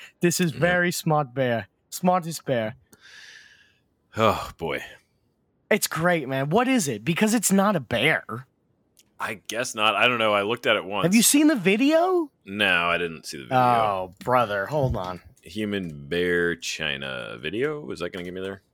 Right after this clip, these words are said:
Speaker 1: Oh, man, I'm gonna get it for you. 'Cause you, you need to see it. It's the most not a bear. Okay.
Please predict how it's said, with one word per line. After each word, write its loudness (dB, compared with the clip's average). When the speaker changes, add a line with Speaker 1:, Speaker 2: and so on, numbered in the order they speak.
Speaker 1:
Oh, -20
man, -2
I'm 2
gonna 0
get -2
it -4
for -6
you. -4
'Cause 0
you, 0
you 0
need -4
to -10
see -8
it. -12
It's -8
the -2
most -2
not 0
a 0
bear. -2
Okay. -2